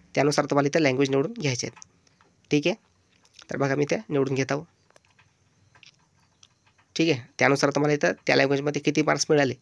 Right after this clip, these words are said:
ते मार्क्स इथं तुम्ही टाकू शकता. सोशल सायन्समध्ये किती मिळाले, ते टाकू शकता. सीजीपी असेल, तर सीजीपी टाका. त्यानंतर save and continue या बटनावर क्लिक करून घेऊ शकतो. save and continue या बटनावर क्लिक केल्यानंतर तुमचा जो काही फॉर्म आहे,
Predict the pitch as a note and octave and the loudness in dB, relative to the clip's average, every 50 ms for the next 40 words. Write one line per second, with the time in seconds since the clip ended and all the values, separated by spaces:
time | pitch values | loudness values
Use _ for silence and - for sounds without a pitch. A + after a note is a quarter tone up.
0 | _ _ _ _ _ _ _ _ _ - C#3 C#3+ C#3+ C#3+ C#3+ C#3 C3+ C#3+ D3 D#3 | _ _ _ _ _ _ _ _ _ -2 0 0 2 0 0 -4 -4 -4 -4 -4
1 | D3 D#3+ D#3+ D#3+ D3 - C3+ C3 A#2+ - C3 B2 - C3+ C3+ - C#3+ C#3 - C#3 | -4 0 0 0 0 0 -4 -6 -4 -4 -4 -2 0 0 0 0 0 2 0 0
2 | C#3 C3+ D3 C#3+ - - - - D3 C#3+ C#3+ C#3+ C3+ B2+ D3 D3 C#3+ B2 - - | 0 0 -2 -4 -4 -6 -4 -2 0 0 2 0 0 -2 -2 -2 -2 -4 -2 -6
3 | C3+ - - D#3 F3+ - _ _ _ _ _ _ _ _ _ - - C#3+ C3 C#3 | -6 -4 -6 -8 -8 -8 _ _ _ _ _ _ _ _ _ -8 -6 -4 -2 0
4 | D3 D3 D3 C#3 - C#3+ C#3 - C#3 - - C#3 C#3+ C#3 C#3+ C#3 - B2+ - D3+ | 0 2 2 2 0 0 -2 -2 -2 -2 0 -2 0 0 0 -2 -2 -2 -4 -4
5 | F3 - - C#3 C3 C3 C3+ - - - - C#3+ C3+ C#3 C#3+ - C#3+ C3+ - C#3+ | -8 -6 -4 -4 -4 -2 -4 -4 -6 -2 0 2 2 0 0 -2 -4 -4 -2 -4
6 | D3 C#3 D3+ D3 - - D#3+ - - F#3 F#3 F3 - E3+ C3+ A2+ A2+ A2 A2 B2 | -2 -2 -4 -4 -6 -8 -10 -8 -6 -6 -6 -4 -4 -4 -4 -4 -6 -6 -8 -8
7 | - - C3 - _ _ _ _ _ _ _ _ _ _ _ _ _ - - C3+ | -10 -20 -20 -20 _ _ _ _ _ _ _ _ _ _ _ _ _ -2 2 2
8 | C3+ C3+ C3+ - C3+ C3+ D3+ D3 D3 C#3+ C#3+ C#3 - C#3+ C#3 C#3 - D3 C#3+ C#3+ | 2 2 0 -2 -2 -2 0 0 2 2 2 2 0 -2 -2 0 -2 -2 -2 0
9 | - C#3+ C#3 C3+ C#3 E3+ G3 - _ - - C3 - C#3+ C3+ C#3 - C#3 C3 - | 0 -2 -2 -2 -4 -6 -10 -10 _ -8 -8 -4 -4 -4 -4 -2 -2 -2 -2 0
10 | - D3 D3+ B2 | -2 -2 -2 -2